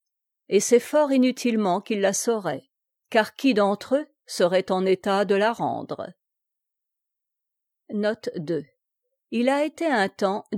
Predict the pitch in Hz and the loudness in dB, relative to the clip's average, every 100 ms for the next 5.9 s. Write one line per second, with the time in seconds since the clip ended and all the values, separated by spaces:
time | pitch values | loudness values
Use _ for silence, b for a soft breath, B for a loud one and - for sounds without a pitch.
0 | - 165 220 208 220 214 196 165 156 156 | -10 -6 -2 0 -2 0 0 0 -4 -10
1 | - - 196 - - 180 175 208 220 247 | -12 -4 -4 -4 -10 -6 0 0 0 -2
2 | 262 _ _ _ - 247 294 285 277 269 | -6 _ _ _ 0 2 2 0 0 0
3 | 185 170 - 170 196 254 254 247 - 208 | 0 -2 -6 -4 -4 -4 -2 -2 -2 -4
4 | 180 - - 196 240 _ - 214 208 269 | -6 -6 -4 -4 -4 _ -2 2 4 4
5 | 302 302 240 196 196 202 208 285 | 2 0 0 0 0 0 0 0